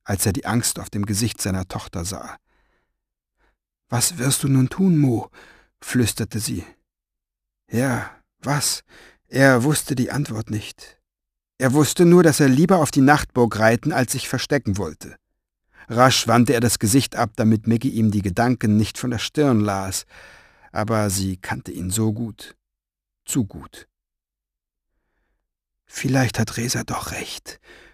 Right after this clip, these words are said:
flüsterte sie ihm zu, während der Gecko ihn mit blutunterlaufenen Augen anstarrte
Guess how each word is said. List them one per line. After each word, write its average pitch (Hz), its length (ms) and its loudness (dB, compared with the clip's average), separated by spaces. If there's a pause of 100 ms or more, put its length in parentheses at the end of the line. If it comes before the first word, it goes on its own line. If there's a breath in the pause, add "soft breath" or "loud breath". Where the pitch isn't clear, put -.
flüsterte 120 600 2
sie 113 160 -2
ihm 113 220 2
zu, 135 320 0 (360 soft breath)
während 123 380 4
der 120 140 6
Gecko 127 400 2
ihn 139 240 6
mit 120 160 4
blutunterlaufenen 127 1040 4
Augen 120 360 2
anstarrte 123 800 2